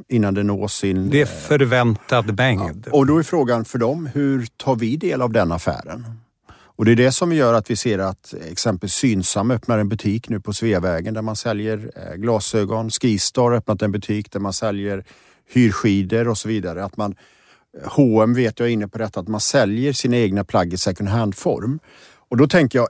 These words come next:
Speaker 1: en aspekt till som är, vi ser just nu, det är ju hela inflationen, kostnaderna blir högre.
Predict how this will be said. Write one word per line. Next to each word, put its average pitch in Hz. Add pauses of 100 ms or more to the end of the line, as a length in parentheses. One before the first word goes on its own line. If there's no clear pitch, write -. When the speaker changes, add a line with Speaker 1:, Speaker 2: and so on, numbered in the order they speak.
Speaker 1:
en 127
aspekt -
till 190
som 151
är, 104
vi 120
ser 113
just 98
nu, 92
det 101
är 151
ju 117
hela 104
inflationen, 120
kostnaderna 101
blir 95
högre. 156